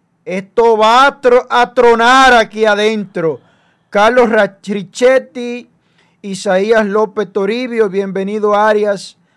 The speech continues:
Alex Valor, mi hermano, Alex Valor, así como también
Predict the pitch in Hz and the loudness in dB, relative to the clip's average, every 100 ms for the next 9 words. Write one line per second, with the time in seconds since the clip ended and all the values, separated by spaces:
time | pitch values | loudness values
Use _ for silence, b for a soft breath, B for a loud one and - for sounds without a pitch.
0 | _ _ 180 185 208 220 180 175 175 196 | _ _ -2 0 -2 -6 -2 -2 0 -2
1 | 208 180 170 160 165 190 202 190 160 _ | -2 -4 -8 -6 -4 -4 -4 -8 -10 _
2 | _ _ _ _ _ _ _ _ 135 156 | _ _ _ _ _ _ _ _ -10 -6
3 | 185 190 - 165 165 165 185 202 202 180 | -6 -8 -14 -4 -2 0 0 0 -2 -4
4 | 151 _ _ _ _ _ _ _ _ _ | -10 _ _ _ _ _ _ _ _ _
5 | _ _ 160 165 190 196 226 220 214 214 | _ _ -10 -10 -10 -8 -6 -4 -4 -6
6 | 196 190 196 202 208 202 185 190 | -8 -8 -6 -4 -4 -6 -12 -16